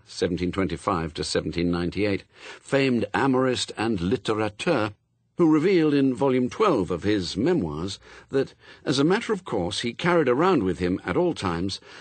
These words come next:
a small valise containing a loaf of bread, a pot of choice Seville marmalade,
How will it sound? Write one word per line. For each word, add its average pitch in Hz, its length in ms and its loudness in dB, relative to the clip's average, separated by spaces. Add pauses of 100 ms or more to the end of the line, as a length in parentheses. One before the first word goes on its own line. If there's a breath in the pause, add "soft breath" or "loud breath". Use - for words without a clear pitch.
a 143 60 -4
small 196 460 2
valise 143 640 0 (320 loud breath)
containing 143 680 0 (1000)
a 127 100 4
loaf 95 320 4
of 71 220 -2
bread, 101 500 0 (420)
a 85 80 -2
pot 98 360 0
of 71 160 -2
choice 95 280 2
Seville 92 500 2
marmalade, 82 760 0